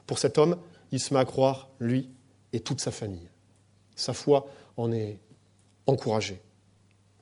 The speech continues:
Au début, il était venu intéressé par Jésus, le faiseur de miracles, et il en ressort avec Jésus, l'homme.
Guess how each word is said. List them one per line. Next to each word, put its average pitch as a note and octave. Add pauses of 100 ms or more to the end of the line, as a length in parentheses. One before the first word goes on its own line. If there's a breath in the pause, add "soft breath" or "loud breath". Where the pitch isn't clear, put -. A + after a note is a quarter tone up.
(880)
Au C#3+
début, D3
il D#3+
était C#3+
venu C#3
intéressé E3
par C#3+
Jésus, C3+ (260 loud breath)
le C3+
faiseur C3+
de C3+
miracles, C3+ (540 loud breath)
et C3+
il C#3+
en C3+
ressort D3+ (540 loud breath)
avec C3+ (760)
Jésus, D3 (360)
l'homme. A#2+